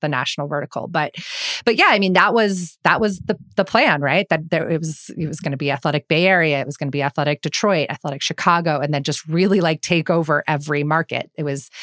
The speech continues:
and even if they weren't officially marketed that way, like, I don't know if there was ever, like, Athletic Phoenix gear or Athletic Houston gear. It was very clear that, like, it was built that way. There was an, uh, a managing editor for the city site,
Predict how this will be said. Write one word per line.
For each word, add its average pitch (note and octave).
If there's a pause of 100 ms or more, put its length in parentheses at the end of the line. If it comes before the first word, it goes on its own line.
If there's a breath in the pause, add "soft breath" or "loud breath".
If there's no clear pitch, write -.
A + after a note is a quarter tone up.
(120)
and A#3+
even C4+
if D#4+
they G3
weren't F3
officially D#3+
marketed D3+
that B2+
way, C3+
like, C#3+
I E3
don't D#3+
know D#3
if D#3
there D#3
was D3
ever, C#3+
like, D#3 (340 soft breath)
Athletic D3
Phoenix - (140)
gear -
or C3+
Athletic C#3
Houston C#3+
gear. D3 (420 loud breath)
It A3
was G3
very F3+
clear E3+
that, D3
like, D3+
it E3+
was D3+
built F#3
that -
way. C3
There C3+
was C#3+
an, D#3
uh, D3
a D#3+
managing F3+
editor E3
for D#3
the E3
city D#3+
site, D3